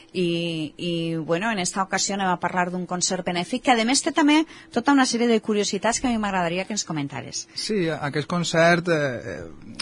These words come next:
Speaker 2: va sorgir de la idea de, d'un músic de Ciudad Real, bueno, Valdepeñas, que es diu Iván Camacho, que és clarinetista i director,
Speaker 1: Mhm.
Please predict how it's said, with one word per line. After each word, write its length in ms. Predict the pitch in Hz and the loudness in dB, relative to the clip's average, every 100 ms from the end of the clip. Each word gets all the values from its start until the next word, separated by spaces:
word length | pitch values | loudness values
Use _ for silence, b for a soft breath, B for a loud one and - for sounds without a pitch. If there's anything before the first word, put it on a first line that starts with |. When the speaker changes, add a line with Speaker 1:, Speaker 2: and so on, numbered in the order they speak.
| - - | -12 -4
Speaker 2:
va 80 | 147 | -2
sorgir 460 | 165 156 156 151 147 | 0 0 0 0 -2
de 140 | 127 139 | -2 0
la 120 | 135 | 0
idea 240 | 135 139 135 | 0 0 0
de, 340 | 127 123 117 120 | 0 -2 -4 -6
d'un 240 | 135 139 | -4 -2
músic 480 | 143 139 139 131 - - B B B B | 0 -2 -2 -4 -8 -18 B B B B
de 380 | 127 117 113 110 | -2 0 0 -2
Ciudad 220 | 120 110 | -2 -2
Real, 180 | 117 143 | 0 0
bueno, 220 | 143 110 | -2 -4
Valdepeñas, 760 | 104 113 113 107 151 151 175 - - B B | -4 -4 -4 -2 -2 -2 -6 -10 -16 B B
que 80 | - | -8
es 60 | 123 | -4
diu 100 | 131 | 0
Iván 200 | 131 123 | 0 0
Camacho, 420 | 120 139 156 139 | 2 0 0 -4
que 160 | 123 120 | -4 -4
és 140 | 117 | -4
clarinetista 560 | - 113 117 127 - 120 | -4 -4 -4 -6 -6 -4
i 40 | |
director, 460 | 113 113 135 139 190 - _ | -4 -4 -2 -2 -4 -12 _
Speaker 1:
Mhm. 340 | 190 190 196 | -10 -8 -8